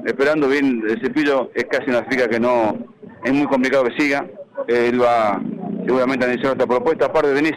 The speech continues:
hasta agosto sin hacer nada Central y esperando el Federal B encima, es un, es como si fuera un infierno que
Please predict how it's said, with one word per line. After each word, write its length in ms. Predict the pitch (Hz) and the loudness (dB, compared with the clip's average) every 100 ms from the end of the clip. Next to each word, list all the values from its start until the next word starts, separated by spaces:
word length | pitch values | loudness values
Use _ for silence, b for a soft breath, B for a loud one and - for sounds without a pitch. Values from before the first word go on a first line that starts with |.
| - | -4
hasta 240 | 127 - | -4 0
agosto 560 | 143 180 196 - 190 - - - - - | 2 2 0 0 -2 -2 -12 -20 -20 -2
sin 120 | 185 | 0
hacer 220 | 180 180 | 0 0
nada 240 | 180 202 170 | 2 2 0
Central 380 | 151 160 190 - - 131 - | 0 2 0 0 -4 -6 -4
y 80 | 139 | -2
esperando 400 | 170 202 220 220 | 0 0 2 0
el 60 | 170 | 0
Federal 240 | 175 202 | 0 2
B 80 | 226 | 2
encima, 440 | 196 196 175 123 - - _ | 0 0 0 -2 -6 -18 _
es 120 | 131 - | -8 -4
un, 160 | 139 120 - | -6 -4 -4
es 120 | 139 | -2
como 220 | 147 127 | -2 -4
si 80 | 117 | -2
fuera 160 | 143 | -2
un 80 | 135 | 0
infierno 560 | 127 123 143 139 139 135 - - - - - | -2 -2 -2 0 0 -2 -10 -16 -16 -20 -6
que 380 | 127 127 113 | -2 0 0